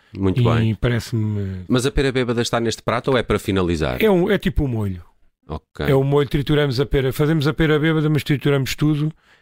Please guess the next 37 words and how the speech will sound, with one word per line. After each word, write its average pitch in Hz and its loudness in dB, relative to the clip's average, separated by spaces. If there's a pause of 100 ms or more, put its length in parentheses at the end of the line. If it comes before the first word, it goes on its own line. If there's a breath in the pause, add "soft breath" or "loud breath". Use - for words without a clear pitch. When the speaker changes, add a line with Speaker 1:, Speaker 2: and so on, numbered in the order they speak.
(120)
Speaker 2:
e 127 2
depois, 117 0
eh, 113 2
envolvemos 120 0
com - -2
os 113 0
pinhões 113 0
e, 104 -2 (260 soft breath)
e 117 2
servimos 107 0
com - -4
o 110 2
rosbife. 95 -4 (100)
Speaker 1:
A 117 -2
pera 104 0
bêbada 92 -2 (300)
leva 78 -4
álcool? 95 -4 (720)
Speaker 2:
Claro. 95 0 (200)
Speaker 1:
É 123 0
o 117 0
quê? 69 -6 (460)
Speaker 2:
É 117 2
vinho 101 2
do 95 -2
Porto 113 -2
e 120 0
vinho 131 2
tinto. 107 -4 (220)
Speaker 1:
Vinho 95 0
do 95 -2
Porto 98 -2
e 92 -2
vinho 92 -2
tinto. - -6
Ok, 80 -6 (160)
ok. 78 -6